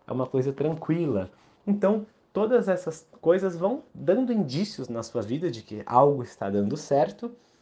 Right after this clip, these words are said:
e que você consegue esses resultados da maneira devagar e sempre. Numa maneira que, na verdade, eu gosto de chamar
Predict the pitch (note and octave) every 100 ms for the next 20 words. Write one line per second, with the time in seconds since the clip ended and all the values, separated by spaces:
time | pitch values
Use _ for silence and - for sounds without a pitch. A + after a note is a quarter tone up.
0 | _ - G#3 G#3 G3 G3+ - D3+ D#3+ _
1 | _ _ - F3+ - E3 D#3+ D#3 D3+ D#3+
2 | D3+ D3 C3+ A2+ A2+ A#2 - - - A#2
3 | B2+ G2 G#2+ A2 A2 - _ A2 B2+ A#2
4 | A2+ A2+ A2+ G#2 G2 E2+ _ _ _ -
5 | A#2+ B2 C3 C3 B2+ A#2+ A#2 B2 A#2+ A#2+
6 | B2 G#2+ B2+ D3 B2+ A2 A#2 A#2+ B2 A2+
7 | - A#2+ G#2+ F#2+